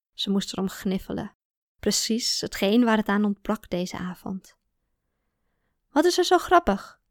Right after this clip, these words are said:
vroeg Nico van achter de badkamerdeur. "Lach je me uit? Je lacht me toch niet uit? Wat heb ik misdaan? Ik zeg alleen maar dat ik niet wil dat je alles wat ik doe doorvertel aan je vriendinnen.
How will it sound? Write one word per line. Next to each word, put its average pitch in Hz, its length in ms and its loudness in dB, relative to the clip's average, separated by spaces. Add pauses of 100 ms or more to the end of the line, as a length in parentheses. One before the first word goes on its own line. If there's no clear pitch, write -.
vroeg - 260 -2
Nico 202 320 0
van - 160 -4
achter 190 200 -6
de 190 60 -2
badkamerdeur. 190 840 -6 (480)
"Lach 269 200 4
je 247 120 2
me 233 80 4
uit? 226 320 2
Je 370 80 8
lacht 302 180 8
me 247 80 2
toch 220 140 -2
niet 220 160 2
uit? 185 420 -4 (280)
Wat 311 160 6
heb 415 120 8
ik 403 80 6
misdaan? 311 560 4
Ik - 120 0
zeg - 220 6
alleen 285 260 6
maar 359 140 4
dat 330 100 2
ik 269 80 -2
niet 330 240 6
wil 247 200 6
dat 339 140 6
je - 80 -2
alles 330 280 6
wat 330 120 4
ik 220 180 -2
doe 294 220 4
doorvertel 294 560 4
aan 294 120 4
je 302 80 4
vriendinnen. 262 600 4